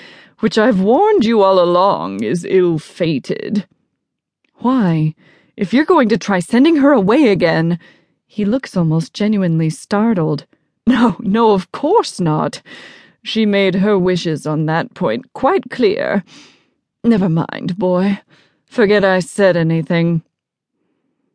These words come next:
"Go see if your mother needs more help in the kitchen," Dad tells me before I can ask more questions.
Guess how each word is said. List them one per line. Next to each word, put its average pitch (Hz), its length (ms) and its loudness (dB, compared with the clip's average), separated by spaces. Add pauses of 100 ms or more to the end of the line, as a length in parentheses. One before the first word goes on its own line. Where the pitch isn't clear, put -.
(340)
"Go 240 340 0
see 208 380 -2
if 180 200 -2
your 180 140 0
mother 175 480 0
needs 160 380 -4
more 160 220 0
help 170 340 -2
in 165 100 0
the 156 100 0 (160)
kitchen," 151 600 -4 (340)
Dad 165 340 -4
tells 156 300 -2
me 156 160 0
before 156 380 -2
I 160 80 -2
can 170 180 -2
ask 160 320 -2
more 156 160 -2
questions. 156 880 -4